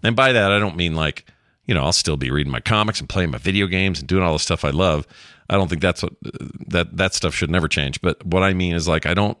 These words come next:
I, the vanity, vanity stuff, we just expect too much of ourselves in that way. It's because all our examples, our, our, our version of royalty, especially here in America,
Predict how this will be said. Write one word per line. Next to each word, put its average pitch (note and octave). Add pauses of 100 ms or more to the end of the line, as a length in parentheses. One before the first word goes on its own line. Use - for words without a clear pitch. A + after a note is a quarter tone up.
(260)
I, G#2 (100)
the G2+
vanity, B2 (200)
vanity A#2+
stuff, A#2+
we B2+
just E3
expect D#3+
too -
much B2+
of A2
ourselves D#2
in F2+
that E2
way. D#2 (240)
It's A2
because B2
all A#2+
our C#3
examples, A#2+ (500)
our, A#2
our, A#2
our B2+
version A#2+
of G#2
royalty, G#2+
especially G2
here G2+
in G2
America, G2